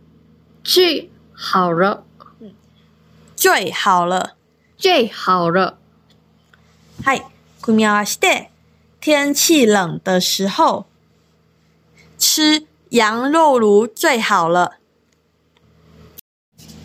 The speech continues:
Speaker 1: 天气冷的时候、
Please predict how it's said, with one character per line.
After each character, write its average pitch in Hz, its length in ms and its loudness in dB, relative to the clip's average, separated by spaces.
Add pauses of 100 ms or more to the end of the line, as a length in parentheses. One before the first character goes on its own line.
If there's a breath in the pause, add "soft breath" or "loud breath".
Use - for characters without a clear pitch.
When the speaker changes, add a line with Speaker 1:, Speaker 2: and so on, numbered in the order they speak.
(800)
Speaker 1:
天 349 420 2
气 - 400 -2 (120)
冷 196 560 2 (100)
的 185 320 0 (140)
时 - 520 0
候、 294 440 -2